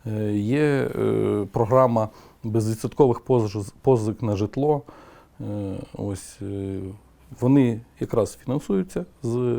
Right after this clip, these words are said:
міського бюджету. Ось, ми беремо участь от, е, в такому, е, розвитку соціального напрямку.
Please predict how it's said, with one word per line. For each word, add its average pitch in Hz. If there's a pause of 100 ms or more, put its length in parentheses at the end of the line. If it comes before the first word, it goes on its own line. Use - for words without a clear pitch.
(180)
міського 117
бюджету. 107 (720)
Ось, 104
ми 143 (880)
беремо 143
участь 135
от, 110
е, 104
в 101
такому, 107 (640)
е, 98
розвитку 120
соціального 101
напрямку. 98